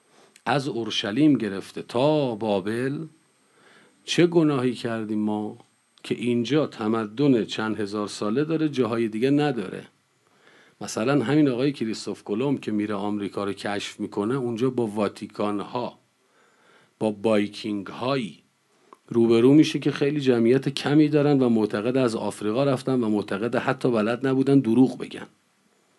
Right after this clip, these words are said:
اینکه یه عده‌ای در سال فلان به یه جایی برن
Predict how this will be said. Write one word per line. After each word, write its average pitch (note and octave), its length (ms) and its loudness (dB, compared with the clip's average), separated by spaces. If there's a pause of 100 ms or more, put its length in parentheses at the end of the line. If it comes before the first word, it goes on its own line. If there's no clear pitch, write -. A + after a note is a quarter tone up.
(2000)
اینکه A#2+ 260 0
یه D3 120 6
عده‌ای G#2 680 2 (200)
در F#2+ 160 -6
سال C3+ 440 0
فلان G#2 600 -2
به G2+ 180 -6
یه A2+ 60 -2
جایی A#2 520 2
برن E2+ 420 -10